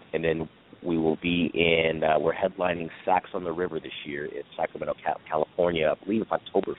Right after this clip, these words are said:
fifth. So first, uh, week in October, we'll be in Sacramento for Sax on the River. And then that pretty much wraps up our year together.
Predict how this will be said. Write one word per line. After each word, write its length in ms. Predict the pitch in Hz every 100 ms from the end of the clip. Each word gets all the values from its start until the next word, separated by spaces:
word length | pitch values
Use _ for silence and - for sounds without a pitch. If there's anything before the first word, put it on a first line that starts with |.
| -
fifth. 200 | - - - - - - - - -
So 160 | 82 78
first, 200 | 101 104 - -
uh, 440 | 92 90 87 85 73 87
week 200 | 95 92
in 160 | 87
October, 560 | 85 - - 95 95 98
we'll 140 | 87
be 120 | 85
in 60 | 80 -
Sacramento 460 | 90 - 87 87 85
for 80 | - -
Sax 220 | 85 -
on 60 | 87
the 80 |
River. 380 | 80 85 104 107 - - - - - -
And 140 | 87
then 120 | 90
that 160 | 98 -
pretty 160 | 165 165
much 140 | 156
wraps 200 | 131 131 -
up 140 | -
our 80 | 113
year 240 | 110 123 -
together. 560 | 95 101 110 123 123